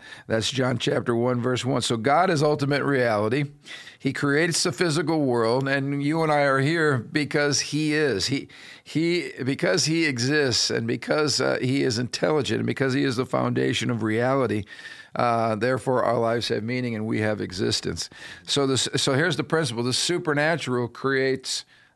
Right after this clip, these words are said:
the natural, mind before matter, supernatural before natural. Evolution teaches, a-,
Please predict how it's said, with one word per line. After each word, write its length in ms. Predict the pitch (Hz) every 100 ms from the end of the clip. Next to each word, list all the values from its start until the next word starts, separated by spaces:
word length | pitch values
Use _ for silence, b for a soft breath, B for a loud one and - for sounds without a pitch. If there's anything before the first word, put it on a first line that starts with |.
| -
the 140 | 120
natural, 680 | 127 147 156 - 80 67 78
mind 540 | 107 113 127 139 147 139
before 560 | 131 - 123 123 120
matter, 440 | 117 127 139 120 87
supernatural 920 | - 151 156 139 123 127 107 123 123
before 520 | - 123 117 123 120
natural. 640 | 120 135 147 - 110 107 B B B B -
Evolution 560 | 123 131 147 143 131
teaches, 520 | 123 127 123 120 - -
a-, 180 | 120